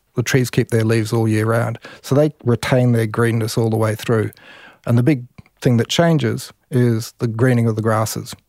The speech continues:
And so we can see that from space. And it, especially if you're looking across Western Victoria,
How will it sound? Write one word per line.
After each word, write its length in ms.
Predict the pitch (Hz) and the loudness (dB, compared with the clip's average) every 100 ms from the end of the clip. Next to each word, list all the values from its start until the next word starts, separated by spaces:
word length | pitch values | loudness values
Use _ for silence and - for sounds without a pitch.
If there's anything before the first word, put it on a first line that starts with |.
| - | -4
And 120 | 113 | -4
so 200 | - 123 | -2 0
we 120 | 113 120 | 0 0
can 120 | 123 | -2
see 160 | - | 0
that 180 | 120 110 | 0 -2
from 180 | - 143 | -4 -6
space. 360 | - 110 - - - - - | -2 -4 -4 -12 -20 -12 0
And 120 | 120 | 0
it, 120 | - | 0
especially 380 | - 214 196 143 | 0 0 2 0
if 100 | - | 0
you're 60 | 120 | 0
looking 260 | 120 117 | 0 -2
across 340 | 107 - 117 - | -2 -2 -2 0
Western 320 | 120 - 117 | -2 0 -2
Victoria, 560 | 113 - 175 156 139 | -2 0 0 2 0